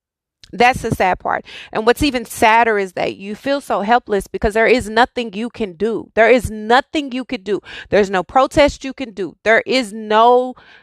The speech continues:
amount of screaming you could do. There's no amount of yelling and, and, and crying and, uh, raising funds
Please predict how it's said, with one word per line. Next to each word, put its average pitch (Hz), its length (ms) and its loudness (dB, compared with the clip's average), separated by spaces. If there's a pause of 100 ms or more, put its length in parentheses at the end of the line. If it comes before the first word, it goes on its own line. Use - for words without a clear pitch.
(560)
amount 220 420 2
of 202 120 -2
screaming 233 880 -4
you 202 180 -12
could 226 140 -4
do. 190 160 -4
There's 190 220 0
no 220 160 4
amount 247 300 2
of 196 180 -2
yelling 247 520 2
and, 180 220 -6
and, 180 220 -6
and 185 240 -6
crying 240 720 2
and, 185 320 -6 (460)
uh, 202 280 2
raising 247 640 0
funds 220 720 2